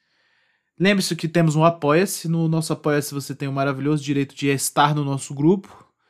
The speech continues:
que aí você pode mandar pergunta e áudio. Os caras não têm mandado recentemente, mas você pode, tá? Só deixando claro isso aí.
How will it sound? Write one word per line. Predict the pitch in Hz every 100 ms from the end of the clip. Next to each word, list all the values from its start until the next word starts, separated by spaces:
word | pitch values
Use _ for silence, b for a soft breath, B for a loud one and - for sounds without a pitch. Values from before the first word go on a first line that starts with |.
| _ _ _ _
que | - 147 135 131
aí | 127 127
você | 127 127
pode | 117 123
mandar | 120 120
pergunta | 117 123 127 131
e |
áudio. | 208 233 214
Os | -
caras | 220 202
não | 196
têm | 202
mandado | 196 190 180 175
recentemente, | 175 160 175 165 180 208 214
mas | 196 160 185
você | 190 214
pode, | - 139 120 117 -
tá? | - 131
Só | -
deixando | 127 123 120 117
claro | - 104
isso | 110 131
aí. | 160 196